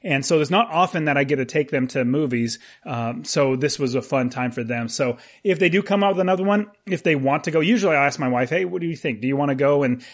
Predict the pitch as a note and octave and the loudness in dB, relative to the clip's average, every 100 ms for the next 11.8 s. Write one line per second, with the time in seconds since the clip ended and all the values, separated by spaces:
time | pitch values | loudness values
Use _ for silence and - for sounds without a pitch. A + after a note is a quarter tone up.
0 | - D3 C#3 B2+ D3 A#2+ C3 C#3 C3+ C3 | -4 -2 -2 -2 -2 0 0 2 2 2
1 | C3 B2+ B2 - _ D3+ C#3+ A3+ F3 C#3+ | 2 2 0 -6 _ -2 2 4 4 4
2 | E3+ C#3 A#2+ C#3 C3+ A2+ - C#3+ D3+ C#3 | 4 2 2 2 2 0 -4 0 2 2
3 | F3+ B2+ F3 C#3 B2+ - - - E3 C#3+ | -2 -2 0 0 -2 -10 -18 -2 2 4
4 | D#3 F3+ D#3 D3 C#3 C3+ B2 D3+ C3 B2+ | 4 2 2 2 0 0 -2 -2 0 0
5 | B2 B2 B2 B2 - - _ - E3+ F3+ | 2 0 0 -2 -4 -20 _ 0 2 0
6 | - _ _ G3 E3+ D#3+ C#3 G3 G3 F3+ | -6 _ _ -4 2 2 2 -2 0 0
7 | F3+ E3+ D3+ D#3 F#3+ A3 A#3+ F#3+ D#3 - | 0 2 2 2 2 2 0 0 -2 -4
8 | - F#3+ E3+ D3+ C3 A#2+ A#2+ B2+ A#2+ - | -10 -14 -6 -2 0 0 -2 -2 -4 -2
9 | D3 C#3 C3 B2 - C3 C3 B2+ - A#2+ | 0 2 0 -2 -2 -2 0 -2 -8 -2
10 | C#3 C3 A#2+ C3 D3 C3+ C3+ D3 D3 C#3+ | -2 0 -2 -2 0 0 -2 -4 0 2
11 | C3+ C3 C#3 D#3+ B2+ C#3 B2+ - | 4 2 0 -2 -2 0 -2 -4